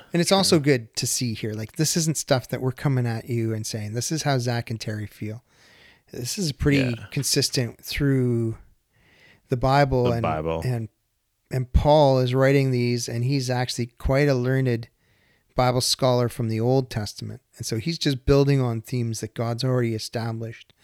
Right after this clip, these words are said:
Speaker 1: in the Old Testament
Speaker 2: Yeah.
Speaker 1: to the New under grace and saying, "Okay, now we actually have the Holy Spirit that lives in us. We are now not just the temple in Jerusalem,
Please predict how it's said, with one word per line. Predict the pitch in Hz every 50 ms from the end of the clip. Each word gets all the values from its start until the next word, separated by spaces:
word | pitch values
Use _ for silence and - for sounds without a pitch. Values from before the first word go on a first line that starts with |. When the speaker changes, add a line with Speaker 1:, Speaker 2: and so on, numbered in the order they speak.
| _ _ _ _ _ _ _ _ _ - - - - -
Speaker 1:
in | 127 120
the | 117 117
Old | 123 131 135 131 -
Testament | - 123 110 - - - 110 107 107 - _ _ _ _ _ _ _ _ _ _ -
Speaker 2:
Yeah. | - 95 92 87 -
Speaker 1:
to | - - 117
the | 110 113
New | 110 113 117 110 107 104 107 - _ _ _ -
under | 120 117 120 113
grace | 110 - 113 110 113 113 104 107 - - - - _
and | - 113
saying, | - - 123 110 107 107 113 113 110 - _ _ _ _ _ _ _ _ _ _ _ _ -
"Okay, | - 131 117
now | 117 113 120 123 127 135 147 139 113 110 117 143 - _ _ _ _ _ -
we | 123 120
actually | 117 113 117 - - - 113 107
have | 98 110 117 127 123
the | 120 120
Holy | 117 110 107 107 104
Spirit | - - - 123 110 107 110 -
that | - - -
lives | 123 123 110 107 113
in | 123 120 120
us. | 107 - - - - - -
We | - 135 143 147 147 156 143
are | 120 117 127 139 139 131
now | 123 123 120 113 117 123 156 143 107 110 117 120
not | 120 117 123 131 -
just | - 151 - -
the | - 131
temple | - 143 135 123 - 131 127 123
in | 120 117
Jerusalem, | 120 117 120 127 127 - - 113 110 104